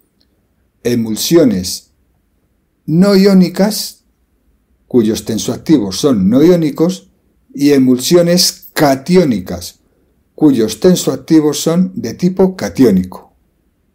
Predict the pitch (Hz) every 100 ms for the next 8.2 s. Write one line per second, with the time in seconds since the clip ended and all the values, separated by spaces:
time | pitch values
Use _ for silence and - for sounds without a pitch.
0 | _ _ _ _ _ _ _ _ _ _
1 | _ _ _ _ 107 104 95 95 90 165
2 | 180 180 190 - - _ _ 131 131 107
3 | 95 92 92 95 135 143 165 190 190 180
4 | 185 190 - _ _ _ _ _ 120 -
5 | 139 - 160 170 180 185 156 - 131 123
6 | 156 156 165 - 143 123 - 101 - 139
7 | 120 120 - - 156 214 156 92 175 185
8 | -